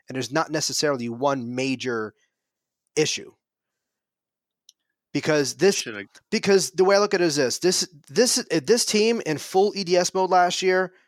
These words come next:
Speaker 1: Brad was way up. Brad was way up. Kamar pushed up. Royer tucked in as a second striker. Amir and Roy, Amir and Kamar basically pro-, uh, provided the width, which allowed Velo and Gaku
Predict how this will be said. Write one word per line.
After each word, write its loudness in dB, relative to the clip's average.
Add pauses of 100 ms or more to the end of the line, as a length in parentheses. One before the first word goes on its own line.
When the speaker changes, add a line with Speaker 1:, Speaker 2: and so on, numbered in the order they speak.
(120)
Speaker 1:
Brad 4
was 2
way 4
up. -6 (1200)
Brad 4
was 4
way 6
up. 4 (680)
Kamar 2
pushed 0
up. 0 (400)
Royer 4
tucked 0
in 0
as 0
a -6
second -2
striker. -4 (1000)
Amir 2
and 2
Roy, 6
Amir 2
and -2
Kamar 2
basically 0
pro-, -8
uh, 0
provided 0
the -4
width, -2 (240)
which -8
allowed 2
Velo 2
and -6
Gaku 0